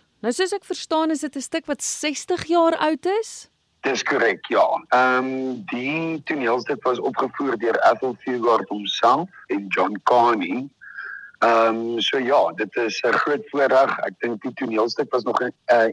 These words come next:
Speaker 2: een keer in tussentyd opgevoer en hierdie is nou die derde keer wat hy dan opgevoer word.
Speaker 1: Ja, want na
Speaker 2: Van, van wat hy aanvanklik
Speaker 1: Ja.
Speaker 2: begin.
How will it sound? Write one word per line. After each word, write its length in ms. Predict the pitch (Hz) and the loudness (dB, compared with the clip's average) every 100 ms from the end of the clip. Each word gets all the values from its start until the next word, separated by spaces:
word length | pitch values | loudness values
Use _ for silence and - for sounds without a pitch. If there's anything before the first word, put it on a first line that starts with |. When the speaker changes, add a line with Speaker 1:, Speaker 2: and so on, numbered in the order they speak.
| - | -2
Speaker 2:
een 180 | 156 147 | -4 -2
keer 160 | 156 | 0
in 160 | 139 123 | 0 0
tussentyd 600 | 151 131 147 - 135 - | -2 -2 -4 0 0 0
opgevoer 520 | 131 - 120 143 151 | -4 -6 -8 -2 -2
en 100 | 113 | -2
hierdie 260 | 101 107 110 | -4 -6 -6
is 100 | 101 | -4
nou 140 | 98 | -4
die 140 | 101 | -2
derde 400 | 95 104 95 - | 0 2 2 -2
keer 220 | 90 98 90 | -8 -6 -8
wat 140 | - | -6
hy 80 | - | -6
dan 220 | - - | -4 -6
opgevoer 560 | - - - - - - - | -8 -8 -8 -10 -18 -18 -18
word. 220 | - _ _ _ - - - | -20 _ _ _ -20 -18 0
Speaker 1:
Ja, 160 | 285 | 2
want 220 | 285 269 247 | 4 2 6
na 100 | 254 | 8
Speaker 2:
Van, 300 | 294 - 196 | 8 4 0
van 200 | 240 110 | 0 2
wat 180 | 107 | 2
hy 160 | - 98 | 4 4
aanvanklik 800 | 92 - 101 - 98 90 - - _ _ | 2 0 -2 0 -6 -4 -6 -8 _ _
Speaker 1:
Ja. 320 | - 190 165 156 | -6 -4 -4 2
Speaker 2:
begin. 440 | 226 240 254 | 4 4 0